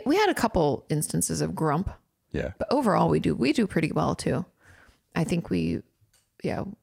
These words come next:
Speaker 1: we luckily love each other and we manage and we don't.
Speaker 2: It's been a pretty easy move, I would say. Uh,
Speaker 1: Yeah.
Speaker 2: you were very easy on me, which was good.
Speaker 1: Yeah. I mean, and when it comes to our household organization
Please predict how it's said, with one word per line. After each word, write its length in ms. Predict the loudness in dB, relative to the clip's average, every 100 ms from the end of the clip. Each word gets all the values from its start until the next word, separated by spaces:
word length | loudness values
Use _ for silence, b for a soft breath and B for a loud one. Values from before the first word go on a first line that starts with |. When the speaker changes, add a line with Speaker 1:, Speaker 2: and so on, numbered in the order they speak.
| _ _ _ -4
Speaker 1:
we 120 | 0
luckily 420 | 0 0 0 0
love 180 | 0 -2
each 160 | -2 -4
other 300 | -4 -4 -2
and 160 | -2
we 200 | -2 -4 -8 -8
manage 440 | -2 -2 -2 -4 -4
and 140 | -2 -2
we 80 |
don't. 220 | -2 -4 -6 -14 -16 _ B B
Speaker 2:
It's 100 | B
been 100 | -2
a 40 |
pretty 200 | 2 4
easy 200 | 4 6
move, 260 | 4 4 4
I 60 | 2
would 140 | 2
say. 260 | 2 0 -2 B B B B
Uh, 380 | -2 2 2 2 2
Speaker 1:
Yeah. 100 | 2
Speaker 2:
you 100 | 2
were 120 | 2
very 340 | 2 2 0 0
easy 380 | 2 2 2
on 140 | 0 -2
me, 220 | -4 -10 _ _ _ _
which 180 | -10 -8
was 100 | -8
good. 200 | -8 -8 -12 _ _ _ _ _ _ -8
Speaker 1:
Yeah. 280 | -4 -4 -6 _ _ _ _ _ _ _ _ 0
I 80 | 4
mean, 180 | 4 4
and 180 | 0 0
when 140 | 0 0
it 100 | 0
comes 280 | -2 0
to 140 | 0 0
our 200 | 2 2
household 720 | 2 2 0 0 2 2 0 _ _ -2
organization 1000 | 0 2 0 2 0 0 0 0 0